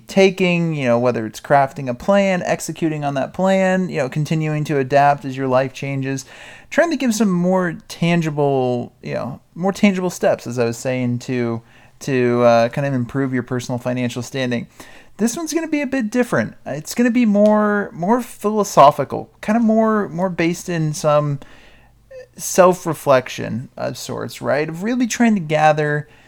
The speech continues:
where do you wanna go in life, and how do your finances play into that? And what kind of balance do you need in your life to, to achieve the goals and the objectives that you set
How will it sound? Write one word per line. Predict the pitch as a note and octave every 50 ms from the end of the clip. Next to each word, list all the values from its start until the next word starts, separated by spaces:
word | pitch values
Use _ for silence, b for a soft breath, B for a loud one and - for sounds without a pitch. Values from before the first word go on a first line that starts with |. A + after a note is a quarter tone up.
| b b b b b
where | b - - - - - E3 D#3+ E3 G3+ B3 C#4+ D4+
do | D#4+ D#4+
you | D4+ C#4
wanna | B3+ A#3+ A3+ G#3+ F#3
go | D3 B2+ C#3 D3+ D3+ C3+ A#2 A#2+ B2+ C3 D3 - _ _
in | - E3 D#3 D3 C#3 B2
life, | A#2 A#2 B2 C3 D3+ E3+ - - - - _ - -
and | D3+ D#3+ D#3+ D#3 D#3 D#3 D3 -
how | - - - - - G#3
do | G3+ G#3+
your | G#3+ A3 G3
finances | - - F3+ F3 F3 F3 E3+ E3+ E3 D#3 - D#3+ D3+ D3 C3+ _ -
play | - - E3 D#3 D3 C3
into | B2 B2 B2 A#2+ -
that? | B2 A#2 A#2+ C#3 F3 F#3+ G3 b b b b b b b b b b -
And | - E3+ F3 F3 F3 E3+ E3 E3 D#3+ -
what | - D3 D3+ D3+ F#3 G#3 G#3
kind | - B3 B3+ B3+
of | A#3+ F3 C#3+ -
balance | D3+ D3 D3+ D#3+ E3+ E3+ D#3+ D#3 -
do | - E3
you | D#3+ D3+ D3
need | C3+ B2+ B2 B2 A#2+ A#2+ B2+ C#3 D#3+ E3+ E3+ F3 - _ _ _ _ _ _ _ _ _ _ -
in | F3+ F#3+ G#3+
your | A3+ G#3 E3+
life | D3 A#2+ A2+ B2 B2+ D3+ E3 - - _ _ _ -
to, | - - E3+ E3 D#3+ D#3+ D#3+ D#3 D#3 D#3 D3+ - - _ _ _ -
to | - E3+ E3 D3+ -
achieve | - D3+ D3 - - - F3+ F3+ F3+ F3+ E3 D#3
the | - D3
goals | C3+ C#3 C3+ C3+ C#3 C#3+ C#3 C3+
and | D3 C#3
the | C3+
objectives | C3 A#2+ B2+ C3 B2 B2 - C3 B2 A#2+
that | C3 A2+
you | B2+ B2 A#2+
set | A#2+ - - C3 A#2 A#2+ A#2 -